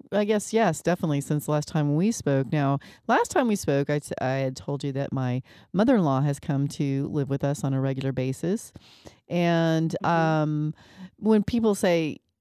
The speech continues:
Speaker 1: "Wow, she seems so different," <laughs> I can only say,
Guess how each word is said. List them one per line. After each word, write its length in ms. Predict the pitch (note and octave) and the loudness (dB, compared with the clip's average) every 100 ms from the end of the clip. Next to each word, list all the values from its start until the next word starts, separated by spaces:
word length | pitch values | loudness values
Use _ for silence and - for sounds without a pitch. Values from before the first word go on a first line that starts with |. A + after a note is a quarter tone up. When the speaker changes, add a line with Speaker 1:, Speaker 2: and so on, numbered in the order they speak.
| - | -2
Speaker 1:
"Wow, 380 | E3+ F#3 A#3 G#3 | 2 4 4 4
she 180 | - | 0
seems 320 | F3+ - F3+ - | -2 0 0 2
so 140 | F3 | 2
different," 540 | E3 G#3+ - F3+ B2+ - | 2 -2 2 0 0 0
<laughs> 220 | F3 - | 2 4
I 120 | D#4 | 4
can 320 | - - D4+ - | 4 4 6 6
only 360 | C#4+ D4+ C#4+ D#4+ | 6 4 6 2
say, 520 | - - D#4 A#3+ G#3+ | 2 4 6 6 4